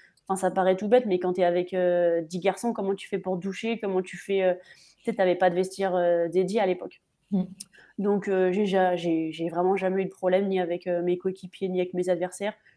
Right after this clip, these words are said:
Speaker 1: Une ou deux fois, mais j'avais toujours, euh, des gens pour me défendre, euh, dans mon équipe. Donc, euh,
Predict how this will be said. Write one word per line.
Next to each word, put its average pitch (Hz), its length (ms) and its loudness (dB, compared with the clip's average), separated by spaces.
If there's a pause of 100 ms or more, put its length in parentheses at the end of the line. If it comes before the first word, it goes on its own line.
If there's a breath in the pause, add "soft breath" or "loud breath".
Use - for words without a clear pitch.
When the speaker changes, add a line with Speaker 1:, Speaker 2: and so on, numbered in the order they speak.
(240)
Speaker 1:
Une 226 160 2
ou 233 80 4
deux 226 160 0
fois, 220 320 6
mais 190 260 2
j'avais 185 220 0
toujours, 190 360 -4
euh, 180 120 4
des 175 120 0
gens 202 140 0
pour 185 140 -4
me 175 80 -4
défendre, 180 420 0
euh, 170 340 0
dans 175 80 -4
mon 175 140 0
équipe. 180 400 0 (560)
Donc, 190 260 -2
euh, 180 720 0